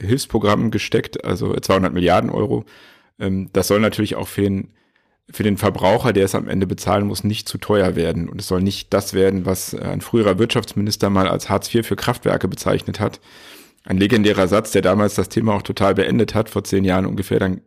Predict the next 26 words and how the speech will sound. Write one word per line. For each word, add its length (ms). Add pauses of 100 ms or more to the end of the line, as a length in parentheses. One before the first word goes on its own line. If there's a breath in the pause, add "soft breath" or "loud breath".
(120)
kam 220
das 180
nämlich 280
nicht. 220
Da 80
hat 80
man 140
ja 60
schon 140
mal 60
drüber 220
diskutiert. 560 (920 loud breath)
Und 140
jetzt, 400 (240)
ähm, 360
soll 140
das 140
eben 140
nochmal 220
neu 200
gemacht 300
werden. 260
Und 100
der 80
Staatssekretär 800
Greichen 720